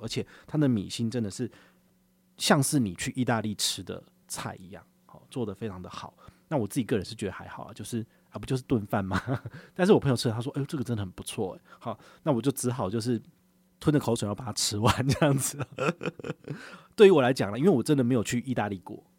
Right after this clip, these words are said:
所以我可能没有办法真的去体验所谓的正统意大利的炖饭到底是做成怎么样。好，所以将来如果有机会去西欧的话呢，意大利我觉得比较危险，我可能不会就是自助旅行，可能会跟团。那到时候再跟大家分享，就是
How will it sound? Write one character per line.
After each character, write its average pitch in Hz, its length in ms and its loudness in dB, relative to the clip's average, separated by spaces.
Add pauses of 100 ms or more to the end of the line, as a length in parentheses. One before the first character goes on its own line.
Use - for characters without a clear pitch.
(120)
所 - 180 -2
以 - 20 0
我 92 120 -2
可 104 160 -8
能 101 80 -6
没 113 80 0
有 - 20 2
办 117 140 0
法 98 40 -2
真 110 160 -4
的 101 80 -4
去 117 140 -8
体 - 160 -14
验 98 100 -6
所 92 200 -8
谓 104 100 -4
的 98 140 -8 (100)
正 113 320 0
统 - 240 -14 (120)
意 135 140 -4
大 113 280 -2
利 107 180 -6
的 - 240 -16
炖 104 160 -2
饭 104 220 -8
到 98 180 -6
底 98 80 -12
是 - 160 -12
做 98 180 -8
成 92 200 -14
怎 - 100 -20
么 - 120 -20
样。 - 140 -20 (220)
好， - 240 -20 (260)
所 127 140 -6
以 - 20 -2
将 165 140 4
来 131 120 6
如 117 100 4
果 123 100 6
有 101 80 4
机 113 160 -6
会 120 100 2
去 113 280 -2
西 - 220 -2
欧 104 180 -4
的 98 40 -10
话 95 220 -8
呢， 90 180 -14 (960)
意 160 100 -4
大 156 100 6
利 147 80 4
我 117 100 4
觉 107 120 0
得 - 20 -4
比 95 80 -8
较 113 80 0
危 98 160 -4
险， - 240 -8
我 110 60 -6
可 - 100 -10
能 90 120 -10
不 90 120 -14
会 101 420 -4 (140)
就 - 100 -10
是 113 120 -2
自 120 120 -10
助 117 140 -6
旅 101 140 -8
行， - 180 -14
可 - 100 -16
能 101 80 -8
会 113 60 -4
跟 98 220 -6
团。 - 180 -20 (300)
那 135 60 -8
到 127 140 0
时 127 100 -2
候 120 60 2
再 113 180 -2
跟 107 100 -4
大 113 80 -4
家 104 160 -4
分 98 220 -8
享， - 160 -12
就 101 100 -14
是 104 220 -4